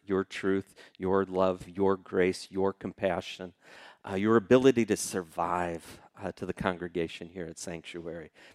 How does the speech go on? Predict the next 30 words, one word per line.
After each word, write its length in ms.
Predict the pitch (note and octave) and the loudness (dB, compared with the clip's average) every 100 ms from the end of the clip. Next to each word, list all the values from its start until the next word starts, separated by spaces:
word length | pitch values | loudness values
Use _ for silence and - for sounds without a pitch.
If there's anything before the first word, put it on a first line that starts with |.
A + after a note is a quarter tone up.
| - | 4
Pray 180 | C#3+ A#2 | 6 6
that 220 | G#2+ G2+ | 4 2
you 100 | G2+ | -2
would 140 | F2 | -2
be 100 | F2+ | -4
glorified. 680 | - F2+ F2 E2 - D#2 D2+ - _ _ | -2 0 2 0 -6 -12 -12 -18 _ _
It's 140 | - G2+ | -8 -6
in 120 | F#2 | -4
your 200 | F#2 F2+ | -2 0
name 320 | F#2 E2+ E2 _ _ - | 0 -2 -4 _ _ -6
we 80 | F#2+ | -6
pray. 340 | - D#3+ B2 - _ _ _ _ - - | 4 6 6 0 _ _ _ _ -20 -14
Amen. 500 | F#2 F2+ F#2 F2 D2+ _ _ _ _ _ _ _ _ _ _ _ - - _ _ _ | -10 -2 0 0 -2 _ _ _ _ _ _ _ _ _ _ _ -20 -20 _ _ _
Well, 260 | F3+ E3+ C#3 - _ _ _ _ | 12 12 12 4 _ _ _ _
if 240 | D3+ - F3 | 2 4 2
you 80 | |
haven't 600 | D#3+ - F#3+ G3 F3 B2+ B2 | 2 2 2 4 2 2 8
been, 400 | C#3+ D3+ D3 - | 10 8 4 4
er, 140 | B2+ C3 | 4 8
well, 220 | C#3+ A2+ | 8 8
if 160 | - | 6
you're 80 | B2+ | 4
new 240 | A#2+ F3+ G3 | 6 6 6
here 220 | A#2 F#2 | 6 4
this 260 | F#2 - | 2 -4
morning, 400 | F#2+ F2 F2 A#2 | -2 0 0 0
or 100 | B2 | 2
if 160 | A2 - | 2 0
you 100 | G2+ | -4
haven't, 500 | G#2 G2 F#2+ F2+ | 0 0 0 -2